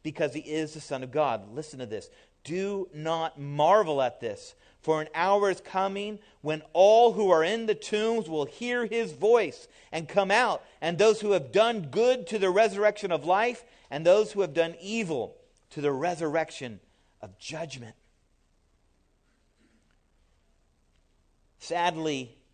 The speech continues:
many missed these promises that were foretold long ago. They rejected the very one who came to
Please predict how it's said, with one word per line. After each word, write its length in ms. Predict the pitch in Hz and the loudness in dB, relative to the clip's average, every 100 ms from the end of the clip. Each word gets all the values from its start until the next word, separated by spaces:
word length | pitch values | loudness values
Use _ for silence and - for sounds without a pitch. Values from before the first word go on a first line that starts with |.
| _ | _
many 540 | - 139 160 156 139 _ _ | -14 -10 -10 -10 -12 _ _
missed 800 | 107 135 147 113 - - - - _ _ _ _ _ _ _ _ _ _ _ _ _ _ _ _ _ _ _ _ _ _ _ _ _ _ _ _ _ _ _ _ _ _ | -18 -12 -8 -8 -10 -18 -20 -20 _ _ _ _ _ _ _ _ _ _ _ _ _ _ _ _ _ _ _ _ _ _ _ _ _ _ _ _ _ _ _ _ _ _
these 280 | 123 123 - | -12 -12 -16
promises 920 | _ 139 135 123 - 98 90 - - _ _ _ _ _ _ _ _ _ _ _ _ _ _ _ - | _ -12 -12 -12 -16 -18 -20 -20 -20 _ _ _ _ _ _ _ _ _ _ _ _ _ _ _ -14
that 140 | 117 | -10
were 140 | 131 | -6
foretold 800 | 135 - 139 139 - 147 131 113 | -8 -8 -8 -8 -10 -10 -10 -12
long 340 | 101 107 113 131 | -14 -12 -12 -14
ago. 380 | 123 123 104 _ _ _ _ _ _ _ _ _ _ _ _ _ | -14 -16 -18 _ _ _ _ _ _ _ _ _ _ _ _ _
They 120 | 110 | -18
rejected 1120 | 101 95 _ - - 185 - _ 104 98 113 | -18 -20 _ -18 -14 -14 -16 _ -20 -20 -16
the 100 | 117 | -14
very 360 | 117 131 135 131 | -12 -10 -8 -8
one 280 | 127 131 123 | -10 -12 -14
who 100 | 113 | -18
came 320 | _ 123 110 | _ -18 -18
to 200 | - | -18